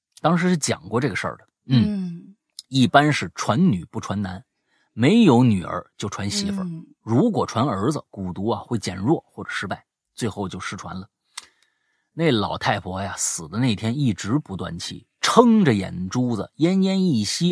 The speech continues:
Speaker 1: 熬到晚上，因为她在等，等她嫁到隔壁镇的女儿回来。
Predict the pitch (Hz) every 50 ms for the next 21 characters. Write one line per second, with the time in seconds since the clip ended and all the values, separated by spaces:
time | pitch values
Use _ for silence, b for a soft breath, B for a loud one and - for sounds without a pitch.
0 | - - - 98 110 127 135 120 95 - - - - - - - - 120 139 165
1 | 175 175 170 - - 151 160 127 113 _ - 85 - - 95 90 _ _ B B
2 | B B B B B B B B - 120 120 107 156 165 - 240 220 185 156 143
3 | 139 123 - - 131 190 196 220 196 160 226 214 165 131 117 107 98 90 82 -
4 | - - 147 226 - - 104 85 87 95 87 76